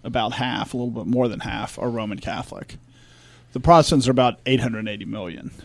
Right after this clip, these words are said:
But yet they lump everybody together and say it's one group of two point two billion or two point four billion. So when the Reformation started, people were saying, "Well, the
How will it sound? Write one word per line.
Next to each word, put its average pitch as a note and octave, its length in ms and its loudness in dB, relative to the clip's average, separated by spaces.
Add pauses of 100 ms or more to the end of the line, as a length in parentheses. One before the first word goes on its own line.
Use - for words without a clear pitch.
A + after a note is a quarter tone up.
(120)
But D3+ 140 2
yet E3 180 10
they F3+ 120 6
lump E3 340 4
everybody C#3 460 0
together A2+ 420 -8
and G#2+ 160 -12
say B2+ 120 -8
it's - 160 -12
one B2+ 200 -4
group G#2 320 -10
of E2 100 -16
two C3 140 -4
point F#2 260 -8
two A2 120 -6
billion F2 420 -10 (640)
or A#2+ 80 0
two A#2+ 160 -2
point A2+ 240 -6
four A2 180 -2
billion. E2+ 440 -4 (480)
So E3 500 10 (480)
when F3 160 2
the F3+ 80 8
Reformation F3 600 10
started, B2 480 2
people C#3+ 260 2
were C3 80 8
saying, B2 380 2
"Well, A#2+ 240 2
the C3 280 0